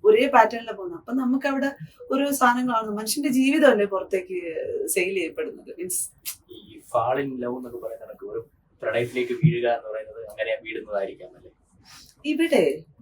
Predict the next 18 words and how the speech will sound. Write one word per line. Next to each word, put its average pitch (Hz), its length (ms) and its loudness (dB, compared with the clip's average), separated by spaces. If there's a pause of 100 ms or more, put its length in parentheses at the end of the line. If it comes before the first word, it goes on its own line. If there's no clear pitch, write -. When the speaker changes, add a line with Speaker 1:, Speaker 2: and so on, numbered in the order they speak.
Speaker 1:
ഒന്നിൽ 294 300 4
കൂടുതൽ 277 380 -4
പ്രണയമുള്ള 208 440 -4
മനുഷ്യരൊക്കെ 160 560 -4
ഉണ്ട്. 135 180 -8 (420)
Speaker 2:
ഉം. - 200 -18
Speaker 1:
ഞാനിപ്പോ 233 420 4
അതൊക്കെ 240 300 2
സംസാരിച്ചു 262 560 -2
കഴിഞ്ഞാൽ 262 300 -4
ഇവിടെ 277 560 -2
എന്നെ 247 300 2 (460)
ഒന്നളയും 320 480 10
ഇപ്പൊ. - 240 -6 (420)
സത്യം - 540 -4
പറഞ്ഞാ 240 340 2 (500)
രഹസ്യമായിട്ട് 269 680 0
ബന്ധങ്ങളുള്ളവരുണ്ട്, 147 1040 -6